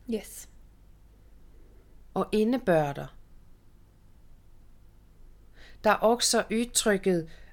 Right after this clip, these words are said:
Speaker 2: øh, "The road to hell is paved with good intentions."
Speaker 1: Mm.
Speaker 2: Også en klassiker. Altså, som, åh,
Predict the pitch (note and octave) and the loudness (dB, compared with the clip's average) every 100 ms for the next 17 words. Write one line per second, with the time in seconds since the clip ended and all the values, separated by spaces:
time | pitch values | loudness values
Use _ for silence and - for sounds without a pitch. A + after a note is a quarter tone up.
0 | - F3 E3 D#3+ D#3 D3+ F#3+ E3 F3 G#3+ | -6 -2 0 0 -2 0 0 2 2 2
1 | - A3+ F#3 G3+ G3+ A3+ - F3 - - | 2 0 2 2 2 0 -4 -4 -6 -2
2 | F#3+ G3 - F#3 E3 F#3 F#3+ - F3+ - | 0 0 -2 -6 -4 -4 -4 -4 -6 -2
3 | F3+ G3 - D3 C#3 - - - F#3 F3+ | -2 -2 -6 -8 -8 -10 -10 -6 -4 -4
4 | - - - - - - - - - - | -10 -20 -20 -20 -20 -20 -20 -20 -20 -20
5 | - - - - F3 F3 F3+ D3+ - - | -20 -20 -12 -8 -6 -4 -4 -6 -10 -10
6 | - E3 E3+ - D3+ C#3+ - - - - | -6 -2 -2 -2 -6 -10 -14 -20 -20 -20
7 | - - - - - F3+ - D#3+ - - | -20 -20 -20 -20 -6 0 0 -2 -6 -20
8 | - - - - - - - - - - | -20 -20 -20 -20 -20 -20 -20 -20 -20 -20
9 | - - - - - - F3 E3+ E3 - | -20 -20 -6 0 4 4 2 0 -8 -18
10 | - - - - - - - - - - | -20 -20 -20 -20 -20 -20 -20 -20 -20 -18
11 | - - - - - - - - C3+ | -18 -20 -20 -20 -20 -20 -8 -2 -2